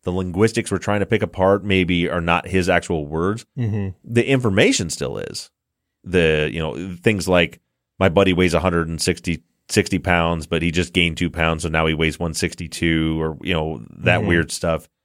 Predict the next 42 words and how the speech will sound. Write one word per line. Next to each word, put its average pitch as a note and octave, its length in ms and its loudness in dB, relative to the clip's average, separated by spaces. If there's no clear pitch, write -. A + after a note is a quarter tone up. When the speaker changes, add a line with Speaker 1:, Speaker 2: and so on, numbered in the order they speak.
Speaker 1:
I'm G2 120 -2
sure E3 240 2
he G2+ 100 0
said D#2+ 280 -2
that. A#1+ 120 -6
I'm F#2 80 -4
sure C#3+ 120 -2
the A2+ 60 -2
police C3+ 280 4
didn't D2+ 220 -8
write C#2 220 -14
that, - 120 -16
just E2 180 -6
pick - 180 -4
that C#2+ 160 -6
up. E2+ 140 -4
You E2 80 -4
know, F2 40 0
one A#2+ 180 4
way G#2 100 2
or D#2+ 80 0
another, F#2+ 280 2
he D#2 100 -12
said D#2 220 -6
it. E2 120 -8
But A#2 80 -2
the, B2+ 140 4
the C#3 120 2
one D#3 160 6
that's A#3 160 0
always D#3 300 2
stuck C3 300 0
with G2 120 -2
me F#2 440 -6
is, F#2 340 -2
I G2+ 160 0
know G#2 280 4
it C#3+ 80 4
was A#2 200 0
eight G#2 160 2
oh G2+ 140 0
five E2 680 0